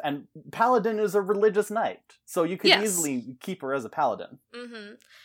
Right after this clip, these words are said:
Speaker 2: I personally ended up more so on the side of cleric because, to me, like, clerics are less about direct combat, if that makes sense. Like, they're more casters than, like, martial combat.
Speaker 1: Yeah, that, that makes sense.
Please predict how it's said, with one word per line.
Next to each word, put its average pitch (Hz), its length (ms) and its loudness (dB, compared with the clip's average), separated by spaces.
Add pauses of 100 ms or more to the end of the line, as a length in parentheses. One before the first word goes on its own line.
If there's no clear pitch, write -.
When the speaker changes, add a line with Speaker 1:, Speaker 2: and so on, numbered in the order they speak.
(300)
Speaker 2:
I 254 140 8
personally 320 760 0
ended 254 320 -2
up 233 160 -4
more 220 220 -4
so 233 160 -4
on 214 80 -6
the 202 80 -6
side 214 260 -2
of 202 160 -4
cleric 208 540 -2
because, 202 580 -2 (120)
to 214 140 -8
me, 190 280 -8
like, 180 320 -8 (180)
clerics 196 420 0
are 185 120 -2
less 180 260 -4
about 175 560 -6 (260)
direct 196 540 0
combat, 254 580 -2
if 277 140 -8
that 302 220 -4
makes 302 220 -8
sense. 311 280 -6
Like, 208 140 -2
they're 214 120 -4
more 208 220 -4
casters 208 840 -4
than, 185 300 -4
like, 170 260 -8 (120)
martial 180 420 -6
combat. 226 520 -2 (540)
Speaker 1:
Yeah, 170 260 4
that, 160 260 0
that 175 180 4
makes 151 220 -2
sense. 120 340 -4